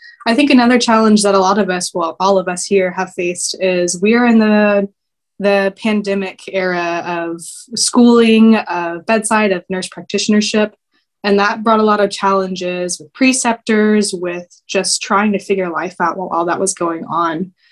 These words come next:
And I think, uh, the biggest thing that's helped me personally is my connection with my classmates and my peers, um, whether that be in Baylor or my coworkers,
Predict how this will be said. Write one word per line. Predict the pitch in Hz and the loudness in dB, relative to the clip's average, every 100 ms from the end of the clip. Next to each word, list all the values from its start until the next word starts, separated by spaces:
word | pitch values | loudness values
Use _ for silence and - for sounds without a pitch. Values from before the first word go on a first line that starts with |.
| - _ _ | -20 _ _
And | 208 | 0
I | 208 269 | 0 0
think, | 277 277 262 | 4 2 4
uh, | 214 208 202 | 2 4 2
the | 196 190 | 2 -2
biggest | 185 202 240 233 - - - | 2 2 2 -2 -6 -8 -4
thing | 220 214 | 0 0
that's | 196 - | 0 -4
helped | 208 202 208 - 196 | -2 -2 -2 -8 -6
me | 190 196 | -2 -2
personally | 196 - 190 - 190 185 180 | -2 -4 -4 -2 -2 -2 -6
is | 170 175 180 180 | -6 -4 -2 -2
my | 190 185 | -2 -2
connection | 190 175 - - 196 | -2 -4 -6 -2 -2
with | 185 | -2
my | 175 | -4
classmates | 165 - 175 - 165 165 - | -6 -2 -2 -2 -8 -8 -8
and | 165 | -8
my | 156 - | -10 -4
peers, | 190 147 95 - - - _ _ _ _ | -2 -2 -4 -8 -8 -10 _ _ _ _
um, | 196 185 180 | 0 2 2
whether | 202 | 2
that | 202 185 180 | 2 0 0
be | 196 | 0
in | 180 180 | 2 -2
Baylor | 185 202 214 214 214 208 | 0 0 2 2 0 -2
or | 202 185 180 170 | -4 -6 -6 -8
my | 175 | -12
coworkers, | 180 226 208 202 202 196 190 185 180 - | -2 2 2 2 2 2 4 2 -2 -6